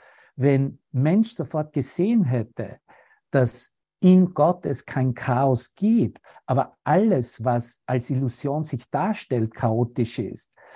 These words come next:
und hier nicht dies als eine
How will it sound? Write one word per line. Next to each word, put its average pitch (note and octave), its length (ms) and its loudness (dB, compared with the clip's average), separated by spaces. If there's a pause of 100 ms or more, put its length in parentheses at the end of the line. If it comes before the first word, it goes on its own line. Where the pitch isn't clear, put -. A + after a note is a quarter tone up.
(360)
und C3+ 360 4
hier F3 420 0
nicht C#3+ 360 -2 (200)
dies D#3+ 460 -2
als B2+ 460 -2
eine A#2 440 0